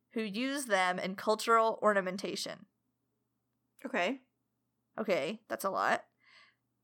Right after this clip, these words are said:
Speaker 2: Mm-hmm.
Speaker 1: Again, the population estimate is, like, twenty-one thousand pairs. Like, we're less than fifty thousand or something.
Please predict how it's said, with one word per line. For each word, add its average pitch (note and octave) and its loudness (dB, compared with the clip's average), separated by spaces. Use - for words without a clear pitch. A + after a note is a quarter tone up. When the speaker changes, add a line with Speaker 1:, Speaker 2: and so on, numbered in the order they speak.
Speaker 2:
Mm-hmm. F3+ 0
Speaker 1:
Again, A3 8
the G3 -8
population C4 6
estimate A#3+ 0
is, A3 2
like, G3 2
twenty-one A3+ 0
thousand G3 6
pairs. B2+ -2
Like, G#3 -4
we're - -4
less F3+ 0
than F#3 -6
fifty F#3 -6
thousand B2+ -6
or - -10
something. - -10